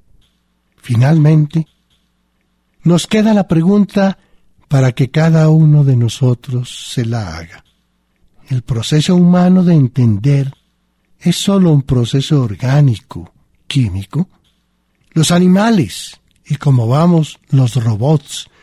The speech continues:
podrán llegar a realizar ese proceso de entender? Los espero la próxima semana.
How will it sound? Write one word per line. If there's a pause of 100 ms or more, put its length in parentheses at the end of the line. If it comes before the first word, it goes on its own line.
(360)
podrán
llegar
a
realizar
ese
proceso
de
entender? (1500)
Los
espero (140)
la
próxima
semana.